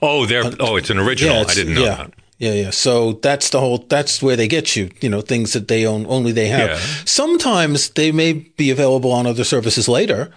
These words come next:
Speaker 2: for sale or for rent. But originals are, that's the whole point of originals for, you know, these streaming services.
Speaker 1: Right.
Speaker 2: Um, that they lock you into that.
Speaker 1: Do you use the Apple, uh,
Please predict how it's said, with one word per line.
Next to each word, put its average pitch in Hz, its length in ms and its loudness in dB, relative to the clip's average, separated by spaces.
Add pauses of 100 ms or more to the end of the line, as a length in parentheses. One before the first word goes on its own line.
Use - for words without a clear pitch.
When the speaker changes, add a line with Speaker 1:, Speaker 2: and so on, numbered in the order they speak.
Speaker 2:
for - 160 -4
sale 117 300 2
or 107 140 0
for 104 180 -2
rent. 101 260 -6 (560)
But 127 240 0
originals 135 720 0
are, 127 200 -2
that's 147 260 0
the 165 100 2
whole 170 140 2
point 170 320 0
of 139 120 2
originals 139 540 2
for, 131 160 -2
you 123 320 0
know, 107 140 2
these 110 320 -2
streaming 139 580 -2
services. 101 580 -2
Speaker 1:
Right. 82 320 -2 (120)
Speaker 2:
Um, 107 220 -2
that 101 120 -4
they 113 120 0
lock 107 260 -2
you 107 80 -4
into 104 160 -6
that. - 240 -8
Speaker 1:
Do 110 340 2
you 135 200 2
use 135 760 0
the 123 320 0
Apple, 135 580 0
uh, 127 420 2